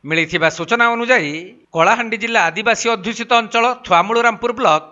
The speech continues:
ଗୋପୀନାଥପୁର ସରକାରୀ ଉଚ୍ଚ ପ୍ରାଥମିକ ବିଦ୍ୟାଳୟର ପ୍ରଧାନ ଶିକ୍ଷକ ଶଶିଧର ନାୟକ ଛାତ୍ରୀମାନଙ୍କୁ ଅସଦାଚରଣ କରିଥିବାର ଅଭିଯୋଗ ଆସିଥିଲା। ତେବେ ଏହି ଅଭିଯୋଗ ଆସିବା ପରେ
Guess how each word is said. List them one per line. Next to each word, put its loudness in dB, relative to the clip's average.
ଗୋପୀନାଥପୁର 0
ସରକାରୀ 2
ଉଚ୍ଚ -4
ପ୍ରାଥମିକ -2
ବିଦ୍ୟାଳୟର 2
ପ୍ରଧାନ 0
ଶିକ୍ଷକ -4
ଶଶିଧର 0
ନାୟକ 0
ଛାତ୍ରୀମାନଙ୍କୁ -2
ଅସଦାଚରଣ 0
କରିଥିବାର 0
ଅଭିଯୋଗ -2
ଆସିଥିଲା। 0
ତେବେ 2
ଏହି 2
ଅଭିଯୋଗ 0
ଆସିବା 0
ପରେ 0